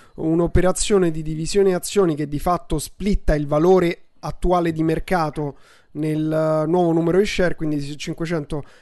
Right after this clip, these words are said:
ne crei cinque di quella vale cento, in realtà permettendo ad entrare pure ad altri investitori nel mercato,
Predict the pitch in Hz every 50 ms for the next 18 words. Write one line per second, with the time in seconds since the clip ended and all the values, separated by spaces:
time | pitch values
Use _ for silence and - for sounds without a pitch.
0 | - - - 160 151 - 165 170 165 160 - 190 170 151 - 160 160 165 147 165
1 | 165 156 156 156 143 - - 156 170 202 214 - 208 180 165 - 170 165 165 180
2 | 208 202 180 - - 185 180 - - 165 151 156 165 165 160 - - 196 180 170
3 | 165 156 151 151 156 - - 180 175 160 156 147 165 175 165 113 - - - -
4 | - - 165 170 170 170 - - 165 165 165 - - - 180 165 175 170 156 156
5 | 151 151 151 156 165 170 175 170 - 208 190 170 165 - 180 190 214 226 220 -
6 | -